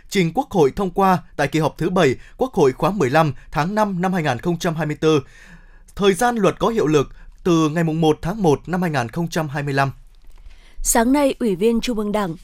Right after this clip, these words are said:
Speaker 2: Phó Bí thư Thành ủy, Chủ tịch Ủy ban Nhân dân thành phố Trần Sĩ Thanh đã chủ trì phiên họp tập thể Ủy ban Nhân dân thành phố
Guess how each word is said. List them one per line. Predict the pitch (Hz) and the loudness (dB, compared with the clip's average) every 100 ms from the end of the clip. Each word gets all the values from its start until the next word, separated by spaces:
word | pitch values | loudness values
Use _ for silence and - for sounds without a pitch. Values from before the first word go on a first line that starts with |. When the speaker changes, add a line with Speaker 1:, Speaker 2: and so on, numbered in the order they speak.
| - | -14
Speaker 2:
Phó | - 220 | -2 0
Bí | 233 | 2
thư | 233 294 285 | 0 -4 -4
Thành | 240 180 | -4 0
ủy, | 202 175 - - | 0 -2 -6 -6
Chủ | 233 | -4
tịch | 196 190 - | -2 -4 -4
Ủy | 208 175 | -2 0
ban | 226 | 0
Nhân | 240 | -2
dân | 226 233 220 | -2 -2 -4
thành | 208 175 | -6 -6
phố | 170 180 185 269 | -4 -4 -4 -4
Trần | - 190 | -4 -4
Sĩ | 175 220 | -4 -6
Thanh | - 247 208 - - - | -2 -2 -2 -8 -18 0
đã | 202 - 285 - | 2 2 0 -2
chủ | 277 | -2
trì | 180 214 185 | -2 -4 -4
phiên | 302 277 | -4 -4
họp | 233 196 - - | -2 -4 -6 -6
tập | 220 - | -6 -4
thể | 226 170 | -4 -4
Ủy | - 190 | -4 -4
ban | 165 226 | -2 -4
Nhân | 226 | -4
dân | 214 226 214 | -4 -4 -6
thành | 214 165 | -8 -8
phố | 196 185 | -4 -4